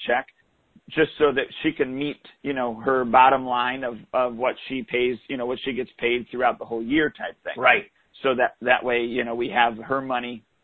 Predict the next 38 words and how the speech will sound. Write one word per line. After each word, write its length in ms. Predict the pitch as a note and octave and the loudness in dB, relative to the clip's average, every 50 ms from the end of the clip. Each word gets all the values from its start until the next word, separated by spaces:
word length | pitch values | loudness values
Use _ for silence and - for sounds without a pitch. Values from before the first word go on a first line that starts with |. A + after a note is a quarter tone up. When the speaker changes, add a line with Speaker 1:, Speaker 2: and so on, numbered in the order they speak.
| _ _ - | _ _ -10
Speaker 1:
in 100 | C3 B2 | -10 -10
the 80 | B2 A#2 - | -10 -10 -6
summertime 480 | - A#2+ A#2 A#2+ A2+ - A2+ A2 G#2+ G#2 | -6 -4 -4 -6 -6 -4 -4 -4 -4 -6
as 100 | A#2 A2 B2 | -8 -4 2
well. 340 | C3+ D3+ C#3+ B2+ G#2+ - - - - - - - _ _ _ _ - D3 | 6 8 8 8 6 4 -2 -16 -20 -20 -20 -20 _ _ _ _ 4 6
And 160 | D3 D3+ D#3 | 6 6 6
then 260 | D3+ D3 D3 C#3+ - | 4 2 2 0 -2
we 100 | D3 D3 | 0 2
have 260 | C#3 C3+ B2+ B2 - | 2 2 0 -2 -6
the, 260 | - B2 B2+ B2+ A2 - - | -10 -8 -6 -6 -6 -8 -6
the 140 | B2+ C3 C3+ C#3+ | -2 0 0 2
other 180 | E3+ G#3 E3 - | 2 0 -2 -4
two 100 | - B2+ | -6 -8
accounts. 440 | A#2+ A2+ - - A2+ A#2+ B2+ B2+ - _ _ _ _ _ _ _ - | -8 -8 -8 -8 -6 -6 -6 -8 -12 _ _ _ _ _ _ _ -12
You 100 | - C#3 | -8 -6
know, 140 | C#3 C3 B2+ | -4 -4 -2
one 340 | B2+ C3+ D3 D3 D3+ D3+ D3 - - | 0 4 4 6 6 4 0 -2 0
is, 500 | C#3+ C#3 C#3 C3+ C3+ C3+ C3+ C3 B2+ A2+ - - - | 2 4 4 4 4 2 0 0 -4 -6 -10 -18 -14
you 120 | - B2+ B2+ | -10 -10 -8
know, 100 | A#2+ A#2 | -8 -4
God 240 | A2 B2 C3 C3 B2+ | 0 0 0 0 0
forbid 280 | - C3+ B2 C3 B2 A2+ - | -4 -8 -8 -8 -6 -4 -4
something 200 | C3+ A2+ A2+ A2+ | -4 -4 -4 -4
happens 540 | - C#3+ D3 D#3 - C3 A#2+ A#2+ B2+ C#3+ D3 - | -2 0 0 0 -2 -4 -8 -8 -8 -10 -12 -10
and, 180 | B2 A#2 A#2+ - - | -8 -10 -8 -8 -8
and, 360 | A#2+ A#2+ A#2+ A#2+ A#2+ A#2 A2+ - | -6 -4 -4 -4 -6 -8 -8 -8
and 180 | A#2+ A#2+ A#2+ | -6 -4 -2
I 140 | B2 B2 B2+ | -2 -4 -4
need 280 | C3 C3 B2+ B2+ A#2+ G#2+ - - | -6 -10 -14 -14 -14 -16 -8 -2
six 140 | - C#3+ - - - - | 0 0 0 -2 -6 -8
to 80 | B2 | -8
twelve 280 | - - C#3+ C#3 B2+ A#2+ | -2 2 4 4 4 4
months 280 | B2+ B2+ B2+ A#2+ - | 2 -2 -2 -2 -4
of 120 | B2 A2+ A#2+ | -6 -2 -2
income 580 | C#3 D#3 E3 D#3 - B2 A2 G#2+ A#2+ C3 C#3+ - _ | -2 -4 -4 -6 -4 -4 -4 -4 -4 -10 -18 -12 _
for 140 | - B2+ A2+ - | -4 -4 -2 -2
some 200 | B2+ A#2+ A2+ A2+ | -2 -4 -2 -2
reason, 340 | A2 A#2 A2 A#2+ C3+ C#3 | -4 -4 -4 -4 -4 -6